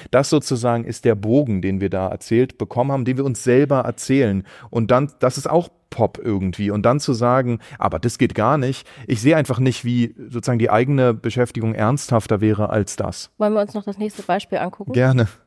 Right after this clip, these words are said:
Speaker 1: Ja, ich liebe dieses Beispiel. Ja, sehr gut.
Speaker 2: <laughs>
Speaker 1: Ähm, das ist super.
Speaker 2: Shoot. Ähm, vielleicht erklären wir noch mal, was wir
Speaker 1: Ja.
Speaker 2: hier sehen. Einmal Eva Stories von zweitausendneunzehn,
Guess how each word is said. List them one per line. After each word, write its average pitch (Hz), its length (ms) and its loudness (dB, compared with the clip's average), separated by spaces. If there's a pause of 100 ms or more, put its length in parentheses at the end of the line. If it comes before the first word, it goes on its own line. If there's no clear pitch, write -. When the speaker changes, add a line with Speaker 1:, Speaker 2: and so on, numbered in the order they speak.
(1200)
Speaker 1:
Ja, 185 300 2
ich 143 140 -4
liebe 165 200 2
dieses 98 240 -4
Beispiel. 101 400 0
Ja, 123 140 4
sehr 123 160 2
gut. 95 160 -4
Speaker 2:
<laughs> - 40 -20 (420)
Speaker 1:
Ähm, 127 340 2 (600)
das 165 160 2
ist 175 140 -4
super. 220 300 2
Speaker 2:
Shoot. - 420 0 (380)
Ähm, 214 340 0
vielleicht 220 440 0
erklären 226 320 -2
wir 233 80 0
noch 220 120 -4
mal, 202 160 -6
was 196 180 -6
wir 196 60 -6
Speaker 1:
Ja. 220 120 6
Speaker 2:
hier 202 140 -2
sehen. 233 300 0
Einmal 233 320 0
Eva 277 320 0
Stories 262 540 -2
von 226 180 -2
zweitausendneunzehn, 214 1400 -2